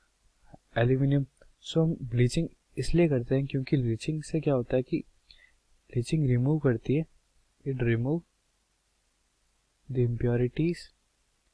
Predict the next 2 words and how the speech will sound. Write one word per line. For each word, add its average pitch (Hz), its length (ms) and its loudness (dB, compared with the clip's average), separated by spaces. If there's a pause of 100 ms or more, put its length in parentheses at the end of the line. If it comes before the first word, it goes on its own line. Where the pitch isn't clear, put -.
(800)
impurities, 123 840 -2 (1600)
impurities 120 720 -4